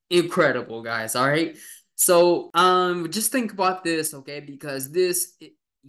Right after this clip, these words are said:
you also have to add on baggage, cost, uh, so twenty dollars to twenty-five dollars per baggage, right? Per checked baggage. So, pro-, so probably around eighty-five dollars to fly from Bangkok, Malaysia, Jakarta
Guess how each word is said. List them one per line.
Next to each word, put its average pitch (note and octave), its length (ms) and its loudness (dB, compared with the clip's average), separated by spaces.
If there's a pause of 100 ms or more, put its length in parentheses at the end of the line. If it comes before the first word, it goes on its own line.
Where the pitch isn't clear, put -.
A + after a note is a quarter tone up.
(100)
you D#3 380 -14
also D#3 360 -4
have C#3 460 -6 (140)
to C3+ 220 -8
add A#2+ 220 -8
on A#2 200 -10
baggage, D3 640 -4
cost, A2+ 640 -6
uh, G#2 240 -8
so - 180 -10
twenty F3 300 0
dollars C#3 400 0
to A#2 80 -12
twenty-five C3 460 -4
dollars A#2+ 420 -4 (240)
per C3 220 -6
baggage, A2 800 -10 (120)
right? B2+ 360 -2 (180)
Per C3 240 -2
checked - 320 -6
baggage. - 500 -10 (260)
So, A#2 160 -2
pro-, C#3 100 -2
so C3+ 300 2
probably D#3 440 2
around C#3 360 -2 (100)
eighty-five C3+ 460 -4
dollars A2 580 -8 (240)
to C3 140 -8
fly B2 180 -4
from A#2 180 -10
Bangkok, C3+ 640 -2
Malaysia, C3+ 720 -2
Jakarta C#3 720 -2